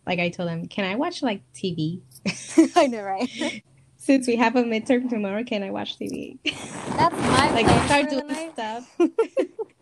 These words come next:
Speaker 2: I'm just going to watch T V tonight, okay? <laughs> What?
Speaker 1: Oh my gosh, I still have to do the reading for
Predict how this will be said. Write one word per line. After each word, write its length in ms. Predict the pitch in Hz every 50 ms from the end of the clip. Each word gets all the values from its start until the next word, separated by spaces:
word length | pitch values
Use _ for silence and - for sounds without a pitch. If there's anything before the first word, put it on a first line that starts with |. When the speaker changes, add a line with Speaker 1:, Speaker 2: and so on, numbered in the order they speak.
| - 453 - 240 554 - - _ 622 - - _ - _ _ _ _ - _ _ - -
Speaker 2:
I'm 260 | 269 254 262 311 302
just 220 | 262 415 415 -
going 180 | 403 427 440 427
to 140 | - 370 311
watch 320 | 240 214 220 240 240 - -
T 200 | - - 262 240
V 160 | 208 208 208
tonight, 440 | 190 - - 214 196 185 175 180 160 160
okay? 560 | 190 196 - 269 262 - 320 277 269 277 269 - _ -
<laughs> 80 | - 392 392 _ _ _ _ _ _ - _ _ _ _ _ _ _ _ _ _ _ - 269 - - - - -
What? 240 | - 254 247 240 226
Speaker 1:
Oh 120 | 226 226 226
my 100 | 233 233
gosh, 220 | 226 226 220 226 -
I 80 | 220
still 240 | 220 - _ 262 269
have 180 | 254 277 269 269
to 120 | - - 226
do 160 | 220 226 226
the 120 | 226 208 196
reading 300 | 202 214 220 220 220 214
for 240 | 214 202 190 190 190